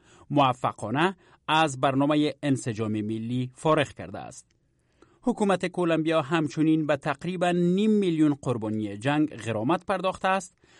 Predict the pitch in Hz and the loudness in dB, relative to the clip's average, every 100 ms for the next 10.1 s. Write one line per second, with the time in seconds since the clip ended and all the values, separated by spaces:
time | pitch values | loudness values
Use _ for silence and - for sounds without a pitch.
0 | _ 262 214 226 - 208 190 - 143 175 | _ -4 -2 -2 -2 -2 -2 -6 -4 -4
1 | - 170 151 156 - 190 180 170 160 160 | -2 -2 -2 -2 2 2 2 0 0 -2
2 | 135 160 - 135 107 117 131 135 101 76 | -2 -6 -2 -2 -2 0 2 2 -2 -8
3 | 107 139 180 175 196 185 135 156 165 202 | -6 -4 -4 -2 -2 -2 -4 -6 -2 -2
4 | - 160 139 139 135 135 127 113 113 143 | -4 -8 -2 -2 -2 -2 -2 -2 -2 0
5 | 156 151 147 - 151 147 - 135 135 147 | 2 0 -2 -2 -2 -2 -4 -2 -2 -4
6 | - _ _ - 143 120 - 135 110 143 | -6 _ _ -4 0 0 0 -2 0 2
7 | 151 - - 131 131 127 117 110 131 160 | 2 2 -6 -8 -6 -4 -4 -2 -2 -2
8 | 170 165 160 147 143 135 147 147 127 127 | 0 2 2 -2 -2 -2 -2 -2 -2 0
9 | 123 117 123 120 - 104 92 87 110 123 | 0 0 0 -2 -4 -8 -10 -10 -6 -4